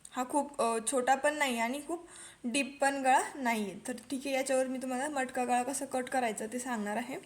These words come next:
तर काय करायचं आहे अगोदर, वरच्या साईडने आपण गळा रुंदी किती घेत असतो,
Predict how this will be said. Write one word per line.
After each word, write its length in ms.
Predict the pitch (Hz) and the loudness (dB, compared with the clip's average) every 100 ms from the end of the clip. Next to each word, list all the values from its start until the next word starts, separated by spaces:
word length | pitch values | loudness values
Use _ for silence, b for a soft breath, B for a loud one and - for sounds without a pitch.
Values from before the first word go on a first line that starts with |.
| B B B - - - - | B B B -20 -20 -20 -8
तर 120 | 226 233 | -4 -4
काय 260 | - 262 | 0 0
करायचं 380 | 269 262 220 226 | 2 0 -2 -2
आहे 100 | 226 | -4
अगोदर, 300 | 226 226 302 - - - - - - - - - - - - - - | -2 -2 -4 -6 -20 -20 -20 -20 -20 -20 -20 -20 -20 -20 -20 -16 -2
वरच्या 280 | 269 269 294 | 0 2 2
साईडने 320 | 302 240 254 | 2 4 2
आपण 260 | 254 254 262 | 2 0 2
गळा 200 | 254 254 | 4 4
रुंदी 220 | 262 254 | 0 -2
किती 240 | 277 269 | -2 -2
घेत 200 | 254 247 | -2 0
असतो, 480 | 240 247 269 349 | -2 -2 -2 -4